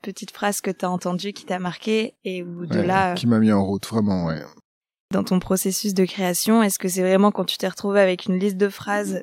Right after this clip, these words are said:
Speaker 1: où tu t'es dit, « Bon, il faut que j'en fasse quelque chose » ?
Speaker 2: Oui.
Speaker 1: C'est vraiment à ce
Speaker 2: C'est
Speaker 1: moment-là ?
Speaker 2: vraiment ça.
Speaker 1: Quand tu notais, c'était juste vraiment dans cette optique de rester présent, euh,
Speaker 2: Oui, et puis
Speaker 1: psychologiquement
Speaker 2: de pas
Speaker 1: pendant
Speaker 2: les
Speaker 1: la
Speaker 2: oublier, quoi, de pas les oublier,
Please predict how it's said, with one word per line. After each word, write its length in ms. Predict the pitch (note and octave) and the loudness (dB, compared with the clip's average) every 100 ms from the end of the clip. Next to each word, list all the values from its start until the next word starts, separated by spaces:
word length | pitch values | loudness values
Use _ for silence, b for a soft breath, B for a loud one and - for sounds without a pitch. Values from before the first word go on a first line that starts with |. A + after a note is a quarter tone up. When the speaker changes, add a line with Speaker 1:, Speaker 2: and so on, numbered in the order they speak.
| - | -6
Speaker 1:
où 80 | F#3 | -6
tu 140 | F#3+ | -6
t'es 120 | F3+ | -6
dit, « 120 | F3+ F#3 | -4 -2
Bon, 220 | F3+ E3+ - | -4 -8 -6
il 120 | F#3 | -8
faut 200 | - F3 | -4 -4
que 60 | F3+ | -2
j'en 140 | F3+ | -2
fasse 180 | F#3+ F#3 | -2 -4
quelque 240 | F3+ F3 | -4 -4
chose » ? 340 | F3 G#3+ C4+ C4+ _ _ _ _ - | -2 -2 -2 -6 _ _ _ _ -2
Speaker 2:
Oui. 180 | A#2+ - _ _ _ | 0 0 _ _ _
Speaker 1:
C'est 140 | - G3+ | -2 2
vraiment 280 | G3 G3 G3 | 4 6 4
à 80 | F#3+ | 4
ce 60 | |
Speaker 2:
C'est 60 | G3+ | 6
Speaker 1:
moment-là ? 220 | - B2+ | 8 8
Speaker 2:
vraiment 160 | A#2+ A#2 | 8 6
ça. 220 | - A#2 - | 4 -2 4
Speaker 1:
Quand 120 | G3 | 2
tu 160 | - F#3+ | 4 2
notais, 320 | F#3 F3 A3+ | 2 6 6
c'était 220 | - F#3+ | 6 -4
juste 240 | F3 G#3+ G3+ | -2 -4 -2
vraiment 380 | F3+ F3+ G3 G#3+ | -2 2 2 2
dans 140 | F#3 | 0
cette 400 | E3+ - F#3 F3 | -4 -6 -4 -2
optique 320 | F3+ F3 A3+ F#3 | -4 -2 -4 -2
de 100 | F3 | -2
rester 380 | F3 F3 - | -2 -4 -4
présent, 880 | F3 - - F#3 F#3 F3 F#3+ F#3+ F3 | -6 -8 -2 0 0 2 2 2 0
euh, 140 | F3 F#3 | -2 -4
Speaker 2:
Oui, 0 | |
et 60 | |
puis 80 | F#3+ G3 | -6 2
Speaker 1:
psychologiquement 540 | F3+ G#3 G3+ F#3 - D3 | 6 6 6 4 6 8
Speaker 2:
de 80 | D#3+ | 10
pas 140 | E3+ | 12
Speaker 1:
pendant 100 | E3+ | 12
Speaker 2:
les 100 | C#3+ | 12
Speaker 1:
la 40 | D#3 | 10
Speaker 2:
oublier, 440 | C3 B2+ D3 D3+ | 6 6 8 8
quoi, 360 | C3+ - C3+ B2+ | 6 6 6 6
de 160 | A#2 B2+ | 4 4
pas 180 | C#3 | 6
les 220 | C3+ A#2 B2 | 6 6 2
oublier, 480 | B2+ C3+ C#3+ C#3 | 0 6 6 6